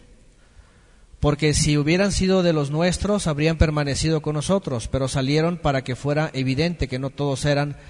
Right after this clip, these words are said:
de los nuestros". Yohanan se refería a los mismos.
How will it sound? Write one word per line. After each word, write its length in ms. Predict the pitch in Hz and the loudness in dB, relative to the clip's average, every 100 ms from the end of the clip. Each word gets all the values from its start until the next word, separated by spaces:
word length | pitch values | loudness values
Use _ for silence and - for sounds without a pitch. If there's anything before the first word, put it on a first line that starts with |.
| - - | -20 -4
de 140 | 123 | 0
los 180 | 120 110 | 0 0
nuestros". 560 | 127 110 117 95 - - - - - - - - - _ - - | -2 -2 -4 -8 -8 -12 -16 -20 -20 -20 -20 -20 -20 _ -20 -8
Yohanan 380 | 135 143 151 180 | -4 -2 -2 -2
se 80 | 185 | -2
refería 400 | 170 139 131 143 | -2 -2 0 0
a 60 | |
los 180 | 147 160 | -2 -2
mismos. 720 | 185 202 156 107 - - - | -2 -2 -4 -6 -8 -10 -12